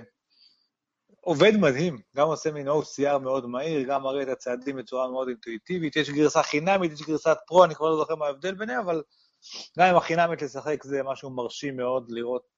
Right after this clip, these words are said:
וואו, הלוואי והיה לי את זה פעם. אה, ומצד שני, הילדים של היום לא, לא הולכים לדעת לחשב שום דבר.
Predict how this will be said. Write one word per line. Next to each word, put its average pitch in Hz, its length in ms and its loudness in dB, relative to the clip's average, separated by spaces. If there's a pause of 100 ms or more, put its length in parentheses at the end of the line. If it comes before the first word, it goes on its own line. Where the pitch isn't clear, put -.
(760)
וואו, 123 460 2 (340)
הלוואי 123 460 0
והיה 117 200 0
לי 117 100 -4
את 107 60 -10
זה 107 180 -14
פעם. 120 220 -6 (720)
אה, 110 800 -10
ומצד 123 500 -2
שני, 135 380 0
הילדים 127 460 0
של 120 180 -2
היום 123 320 0
לא, 127 340 0
לא 135 100 6
הולכים 147 280 4
לדעת 131 320 0
לחשב 123 320 -8
שום 117 220 -12
דבר. 110 220 -16